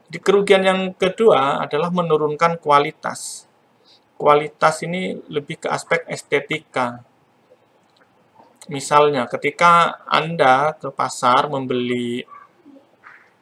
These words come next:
apel atau membeli cabai misalnya,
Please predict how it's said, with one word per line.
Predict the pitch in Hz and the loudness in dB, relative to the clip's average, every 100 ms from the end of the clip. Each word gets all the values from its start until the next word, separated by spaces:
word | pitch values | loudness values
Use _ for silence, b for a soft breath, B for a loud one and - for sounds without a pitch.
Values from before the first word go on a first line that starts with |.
| _ _ - - | _ _ -20 -16
apel | - 123 - 156 156 151 | -8 0 8 10 10 8
atau | 131 131 | 2 -4
membeli | 131 127 123 120 120 - - - | -4 -4 -4 -6 -6 -8 -14 -2
cabai | 131 139 147 160 151 | -2 2 2 2 0
misalnya, | 123 123 117 131 | -4 -8 -8 -14